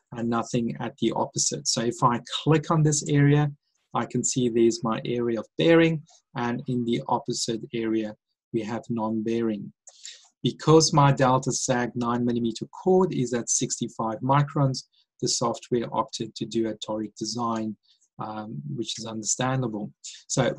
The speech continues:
first step here is I need to tilt. So I'll go up here, I click tilt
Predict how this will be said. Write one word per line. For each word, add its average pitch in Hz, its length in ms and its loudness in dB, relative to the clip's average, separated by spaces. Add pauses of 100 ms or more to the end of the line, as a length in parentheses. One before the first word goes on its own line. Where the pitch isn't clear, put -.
first 202 260 8
step 147 260 4
here 135 240 8
is 131 200 4 (140)
I 127 80 -4
need 113 160 -2
to - 140 -12
tilt. 117 320 -2
So 117 380 -2 (120)
I'll 117 160 -2
go 147 220 4
up 160 160 2
here, 135 440 2
I 117 160 -6 (120)
click - 180 -6 (240)
tilt 139 280 -2